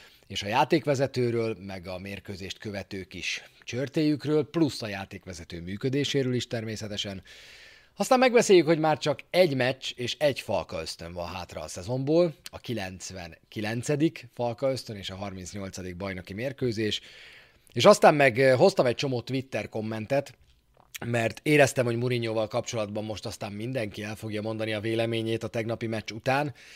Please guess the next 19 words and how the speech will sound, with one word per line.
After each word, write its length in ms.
és, 440
ö, 280
gyűjtöttem 600
pár 420
szerintem 800
elég 360
szélsőséges, 1080
ugyanakkor 800
olyan 280
véleményt, 580
amin 340
érdemes 840
talán 440
elgondolkozni, 800
és 100
érdemes 640
pár, 380
ö, 320
mondatot 800